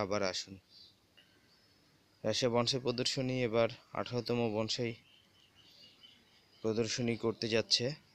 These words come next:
সিএনবির মোড়ে, আঠাশ সেপ্টেম্বর থেকে চার দিন।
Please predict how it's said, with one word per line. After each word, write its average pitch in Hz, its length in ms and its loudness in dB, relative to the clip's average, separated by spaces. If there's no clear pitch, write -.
সিএনবির 123 640 4
মোড়ে, 110 280 4
আঠাশ 135 340 4
সেপ্টেম্বর 123 440 2
থেকে 123 240 4
চার 120 280 8
দিন। 87 160 -4